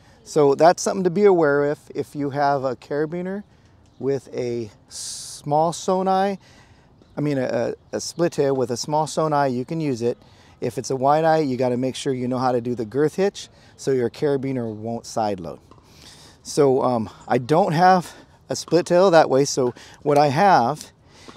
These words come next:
is a piece of rope, and I've tied a double fisherman's on it. This is my double fisherman's,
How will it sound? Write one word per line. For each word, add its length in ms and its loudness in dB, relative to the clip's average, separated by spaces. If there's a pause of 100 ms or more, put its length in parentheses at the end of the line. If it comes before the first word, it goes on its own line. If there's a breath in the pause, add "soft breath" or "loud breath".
(100)
is 200 0
a 60 -4
piece 300 0
of 100 4
rope, 360 4 (1500 loud breath)
and 460 0 (520 loud breath)
I've 400 0 (580 soft breath)
tied 340 2
a 340 -2 (160)
double 320 0
fisherman's 840 -4 (160)
on 220 0
it. 160 -4 (800 loud breath)
This 180 -6
is 80 -4
my 160 0
double 260 0
fisherman's, 800 -4